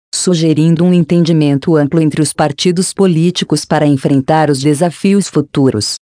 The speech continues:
"Nós não podemos ficar armando arapuca para nós mesmos. É o presidente Lula que está aí, mas o sucessor, e o sucessor do sucessor,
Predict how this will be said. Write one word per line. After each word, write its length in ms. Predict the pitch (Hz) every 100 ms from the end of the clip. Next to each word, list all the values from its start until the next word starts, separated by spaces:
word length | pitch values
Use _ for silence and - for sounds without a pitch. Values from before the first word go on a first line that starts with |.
| _ _ -
"Nós 260 | 185 185 160
não 140 | 165
podemos 520 | 185 165 160 165 151
ficar 400 | - 147 165 160
armando 540 | 165 180 170 175 175 170
arapuca 540 | 185 - 202 202 165
para 240 | 170 170
nós 420 | 165 151 165 175 151
mesmos. 680 | 160 117 104 110 98 - - _ _ _ -
É 120 | 143
o 80 | 127
presidente 640 | 185 170 170 151 151 196
Lula 380 | 180 180 180 151
que 160 | -
está 320 | 156 - 185 175
aí, 300 | 175 156 139 _ -
mas 220 | 170 165
o 40 | 156
sucessor, 600 | - 160 156 147 175 185 - _
e 100 | 196
o 60 | 185
sucessor 640 | - 165 - 156 - 165
do 140 | 151 147
sucessor, 720 | - 165 170 139 - 160 165